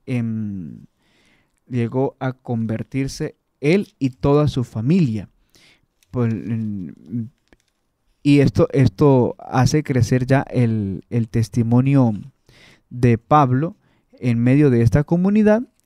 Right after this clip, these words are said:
Y, eh, el, el acontecimiento importante es que el, la magia del mago Elías es superada, o sí,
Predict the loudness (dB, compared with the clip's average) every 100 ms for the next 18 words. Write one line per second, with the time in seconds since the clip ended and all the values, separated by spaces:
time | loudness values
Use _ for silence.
0 | _ _ -10 -10 -10 _ -14 -12 -12 -16
1 | -20 _ -12 -8 -8 -8 -12 -8 -4 -2
2 | 0 -2 0 -2 0 0 0 0 2 0
3 | 2 0 0 0 0 -6 _ _ _ -20
4 | _ _ _ _ -4 -2 -4 _ -8 -6
5 | -4 -6 -8 -14 _ _ _ _ _ -4
6 | -2 2 2 0 -2 -4 -4 -4 -6 -10
7 | -8 -4 0 2 2 2 2 -2 -4 -4
8 | -4 -4 -6 -2 0 0 0 0 0 0
9 | 0 0 -2